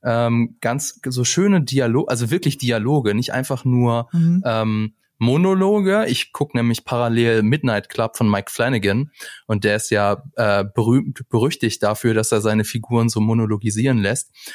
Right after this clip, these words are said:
Speaker 1: Und hier sind
Speaker 2: Mhm.
Speaker 1: es, hier sind es wirklich Dialoge, also so,
Speaker 2: Mhm.
Speaker 1: ja, widerstreitende Ideen oder
Speaker 2: Mhm.
Speaker 1: auch, ähm, wie, wie, wie jemand was sieht zwischen zwei Figuren. Und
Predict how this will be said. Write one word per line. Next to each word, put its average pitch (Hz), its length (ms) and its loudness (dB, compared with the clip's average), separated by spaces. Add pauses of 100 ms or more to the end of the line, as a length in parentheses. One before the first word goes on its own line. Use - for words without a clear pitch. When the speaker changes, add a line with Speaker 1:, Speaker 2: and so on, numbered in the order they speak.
(140)
Speaker 1:
Und - 100 0
hier 151 160 2
sind 185 160 2
Speaker 2:
Mhm. 214 60 4
Speaker 1:
es, - 160 -4 (180)
hier 165 140 0
sind 233 120 4
es 196 120 -2
wirklich 180 340 -2
Dialoge, 104 920 2
also 101 340 0
so, 110 500 0
Speaker 2:
Mhm. 156 300 -8 (200)
Speaker 1:
ja, 127 400 0
widerstreitende 131 1700 -2
Ideen 131 680 2
oder 117 500 0
Speaker 2:
Mhm. - 80 -2
Speaker 1:
auch, 107 420 0 (460)
ähm, 107 340 0
wie, 117 260 -4
wie, 120 280 -2
wie 113 200 -6
jemand 127 340 0
was - 160 -2
sieht 151 220 0
zwischen - 400 0
zwei 120 280 0 (180)
Figuren. 147 680 -2 (560)
Und 120 340 0